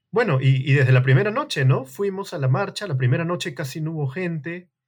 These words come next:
eh, el segundo día hubo un poco más de gente y ahí, eh, tuvimos un enfrentamiento con, con la policía. La policía estaba sumamente agresiva, yo fui con mi esposa, le empujaron a mi esposa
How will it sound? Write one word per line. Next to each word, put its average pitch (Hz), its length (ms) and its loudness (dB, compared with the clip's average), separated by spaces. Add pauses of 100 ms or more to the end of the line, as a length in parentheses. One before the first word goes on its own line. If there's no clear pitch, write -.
(520)
eh, 120 560 -2
el 131 120 2
segundo 151 440 0
día 165 440 -4
hubo 160 140 -4
un 147 120 -2
poco 151 220 -8
más 151 160 -2
de 143 80 -2
gente 170 360 -6
y 135 260 -4
ahí, 151 480 -2 (220)
eh, 131 80 -4
tuvimos 131 420 0
un 170 60 -4
enfrentamiento 151 540 -4
con, 120 220 -4
con 117 120 -12
la 107 80 -16
policía. 113 440 -10
La 113 80 -4
policía 117 300 -8
estaba 151 240 -8
sumamente 147 540 -6
agresiva, 151 680 -6 (480)
yo 131 120 0
fui 147 120 -2
con 147 120 -2
mi 127 60 4
esposa, 156 460 -2
le 135 120 -2
empujaron 151 520 -2
a 117 40 0
mi 113 100 -4
esposa 151 540 -6